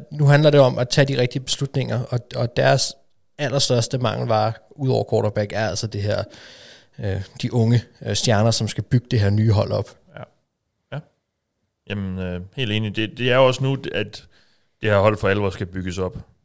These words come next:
Speaker 2: Kan man sige. Nu har der været to år, hvor de bare har, øh, sparket den til hjørne. Nu skal det ligesom, nu, nu skal de til at finde nogle stjerner, fordi
Speaker 1: Ja.
Speaker 2: det er nu, det skal til at være. Spørgsmålet er så igen, øh, altså, er de,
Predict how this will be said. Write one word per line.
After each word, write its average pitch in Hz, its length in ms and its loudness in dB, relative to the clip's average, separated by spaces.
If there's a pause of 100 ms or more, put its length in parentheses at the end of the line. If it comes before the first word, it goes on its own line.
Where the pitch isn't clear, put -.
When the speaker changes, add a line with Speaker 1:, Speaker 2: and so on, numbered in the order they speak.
(160)
Speaker 2:
Kan - 80 -16
man 90 60 -14
sige. 92 120 -8
Nu 98 60 -2
har 101 80 0
der 95 80 0
været 101 180 0
to 113 200 0
år, 101 140 4
hvor 95 140 0
de 90 120 -6
bare 90 200 0
har, 82 400 -4
øh, 85 80 -10
sparket 87 260 -4
den 90 80 -6
til 92 100 -8
hjørne. 92 300 -4 (760)
Nu 113 120 -8
skal - 180 -4
det 92 80 -6
ligesom, 98 360 -4 (180)
nu, 117 60 -14
nu 123 100 -2
skal 120 220 2
de 101 160 -2
til 113 140 0
at 98 80 2
finde 104 160 -4
nogle 90 140 -2
stjerner, 85 280 -6 (140)
fordi - 180 -2
Speaker 1:
Ja. - 40 6
Speaker 2:
det - 100 -4
er 80 60 -8
nu, 90 100 -6
det 85 80 -10
skal - 140 -16
til 104 80 -2
at 90 60 0
være. 95 120 0
Spørgsmålet 113 400 -2
er 92 40 -2
så 101 120 -4
igen, 98 420 -4
øh, - 200 -8 (360)
altså, 95 200 -8
er 101 100 -4
de, 98 200 -8